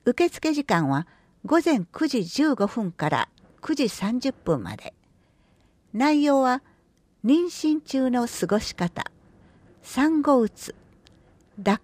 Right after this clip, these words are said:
こ体験、パパの妊婦体験などです。お問い合わせは、子ども家庭センタ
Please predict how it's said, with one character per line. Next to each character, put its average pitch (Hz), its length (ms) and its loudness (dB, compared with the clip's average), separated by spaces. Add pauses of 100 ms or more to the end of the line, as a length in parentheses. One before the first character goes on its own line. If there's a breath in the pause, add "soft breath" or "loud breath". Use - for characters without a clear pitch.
(120)
こ 349 140 2
体 277 280 0
験、 - 320 -14 (1000)
パ 320 140 0
パ 320 180 2
の 170 220 0
妊 262 360 2
婦 294 120 -2
体 254 300 2
験 - 300 -6 (220)
な 190 160 0
ど 175 140 0
で 151 100 -2
す。 - 260 -14 (1500)
お 226 100 2
問 311 240 4
い 285 40 4
合 269 100 4
わ 262 100 2
せ 233 180 -2
は、 220 220 0 (300 soft breath)
子 233 140 0
ど 330 140 2
も 330 120 2
家 311 200 -4
庭 285 220 2
セ 254 180 -2
ン 202 100 -2
タ - 440 -6